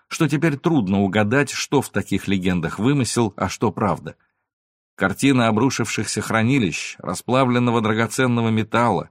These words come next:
таинственных рабочих, торопливо вывозящих золото при помощи подземных подъёмников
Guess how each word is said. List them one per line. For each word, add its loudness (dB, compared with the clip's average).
таинственных 2
рабочих, 0
торопливо 0
вывозящих 0
золото 0
при -4
помощи -2
подземных -2
подъёмников 0